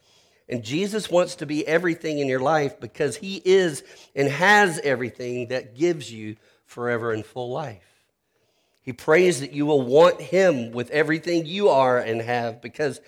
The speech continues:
you've discovered that he is and has everything that you want. And so,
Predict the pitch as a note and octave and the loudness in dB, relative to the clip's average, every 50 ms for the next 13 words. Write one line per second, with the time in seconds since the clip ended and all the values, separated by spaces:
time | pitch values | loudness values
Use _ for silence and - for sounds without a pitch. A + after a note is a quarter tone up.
0 | - - - - _ - C3+ D3 F#3+ G3+ F3 - E3 E3 - - G3 G3 F#3 E3+ | -20 -20 -20 -20 _ -12 -8 -6 -6 -6 -6 -6 -8 -8 -4 -2 0 0 0 0
1 | E3+ C#3 E3 E3+ D3+ C3+ D3+ F#3 G3 F#3+ F#3+ - F3+ F3+ F#3 F3+ E3 C#3+ D#3+ D#3 | -2 -4 -4 -6 -6 -8 -10 -10 -10 -10 -6 2 4 6 6 6 4 0 -2 -2
2 | C3+ E3 D#3+ D#3+ D#3+ C#3+ C#3+ D3 D3 D3 D3 C3 - D3 C#3+ C#3+ C3+ C#3 D3 D3 | -2 0 0 0 0 0 0 0 0 0 -4 -6 -6 -6 -4 -4 -4 -6 -6 -4
3 | E3 E3+ F3+ G#3+ B3+ - F#3+ B2 - - _ _ - - _ _ _ _ _ _ | -2 2 4 6 6 6 4 0 -4 -10 _ _ -20 -20 _ _ _ _ _ _
4 | _ _ _ _ _ _ _ _ _ _ _ _ _ _ _ _ _ _ _ _ | _ _ _ _ _ _ _ _ _ _ _ _ _ _ _ _ _ _ _ _
5 | _ _ - A2 - - - B2+ A#2 A2+ A2 A2 | _ _ -20 -20 -16 -12 -8 -6 -6 -6 -8 -10